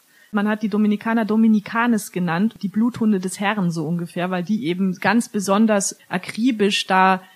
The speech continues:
Inquisition betrieben haben und die Leute ausspioniert haben und geschnüffelt haben, wo finde ich jetzt den nächsten Ketzer. Und so war das eben bei diesen Hexen auch.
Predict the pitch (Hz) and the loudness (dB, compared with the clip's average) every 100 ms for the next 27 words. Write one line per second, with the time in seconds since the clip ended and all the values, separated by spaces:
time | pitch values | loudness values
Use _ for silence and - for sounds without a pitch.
0 | _ 214 208 - 202 196 185 - 202 202 | _ -2 -2 0 -4 -4 -8 -4 0 2
1 | 208 190 208 208 - 240 208 196 196 196 | 4 2 0 -4 -2 0 2 2 2 2
2 | 202 180 196 196 175 - 190 175 - 214 | 0 -2 -2 0 0 0 -2 -2 -2 -2
3 | 196 190 180 190 185 185 175 - 196 - | 0 0 -2 -2 0 0 -2 -2 -4 0
4 | 202 208 185 180 185 190 180 185 - 196 | 0 0 -6 -2 0 0 0 -2 -2 -2
5 | 180 180 185 - 180 180 180 - 170 196 | -2 -4 -8 -8 -4 -4 -4 -8 -6 -6
6 | - 214 190 - _ _ - - _ _ | -4 -2 -2 -4 _ _ -20 -20 _ _
7 | _ 240 262 285 240 302 330 330 269 262 | _ 2 2 2 0 2 0 -2 0 2
8 | 240 226 240 214 214 226 - - 233 226 | 2 0 0 2 2 2 -2 4 6 4
9 | - 175 175 - | 2 -2 -2 -6